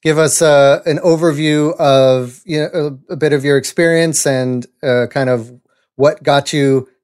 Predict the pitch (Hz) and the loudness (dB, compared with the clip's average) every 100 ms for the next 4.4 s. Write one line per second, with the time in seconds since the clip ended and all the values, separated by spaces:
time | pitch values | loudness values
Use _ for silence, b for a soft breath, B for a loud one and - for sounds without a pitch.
0 | - 151 131 127 123 - 135 135 131 147 | -10 -2 0 0 -2 2 2 4 2 2
1 | 135 123 123 147 135 131 127 127 - b | 2 2 0 -2 2 2 2 -2 -4 b
2 | b _ 143 147 151 139 - 127 170 143 | b _ -2 2 2 2 -2 -6 -8 -6
3 | 143 120 123 123 131 123 123 120 117 - | -6 -2 -2 -2 -4 -4 -4 -6 -6 -4
4 | 117 120 - - | -2 -4 -8 -20